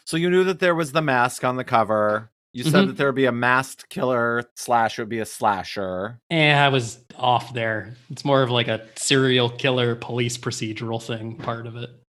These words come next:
Speaker 1: And that there'd be a stalker who taunts people and then kills them. And there was kind of a stalker.
Speaker 2: Eh, there was kind of that, yeah.
Speaker 1: Yeah. But poor Helen Hunt.
Speaker 2: Yes.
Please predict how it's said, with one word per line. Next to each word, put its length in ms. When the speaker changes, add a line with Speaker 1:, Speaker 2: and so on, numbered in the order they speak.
Speaker 1:
And 120
that 120
there'd 180
be 140
a 120
stalker 520
who 160
taunts 480
people 380
and 80
then 160
kills 420
them. 460
And 280
there 120
was 240
kind 180
of 100
a 80
stalker. 600
Speaker 2:
Eh, 240
there 80
was 140
kind 200
of 60
that, 260
yeah. 200
Speaker 1:
Yeah. 200
But 160
poor 220
Helen 280
Hunt. 380
Speaker 2:
Yes. 640